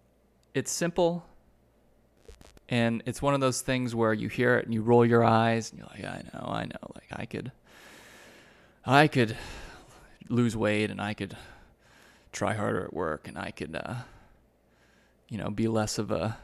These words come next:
scroll addict when I get home on all these social media platforms, blah, blah, blah, blah, blah." But it's, <laughs> it,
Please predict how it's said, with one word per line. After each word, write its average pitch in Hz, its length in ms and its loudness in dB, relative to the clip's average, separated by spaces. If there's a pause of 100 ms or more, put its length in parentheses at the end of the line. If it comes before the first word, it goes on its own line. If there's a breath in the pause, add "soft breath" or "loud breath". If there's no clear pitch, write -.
(120)
scroll 117 540 4
addict 110 420 4
when 113 100 0
I 110 40 0
get 107 160 2
home 110 500 0 (1040 soft breath)
on 107 280 -4
all 107 160 -2
these 107 380 -4 (300 soft breath)
social - 300 -8
media 123 260 2
platforms, 113 600 0
blah, 113 260 2
blah, 113 200 2
blah, - 200 -4
blah, - 180 -8
blah." - 280 -8 (120)
But 123 420 4 (1500 soft breath)
it's, - 440 -4 (340)
<laughs> - 360 -20
it, - 100 -6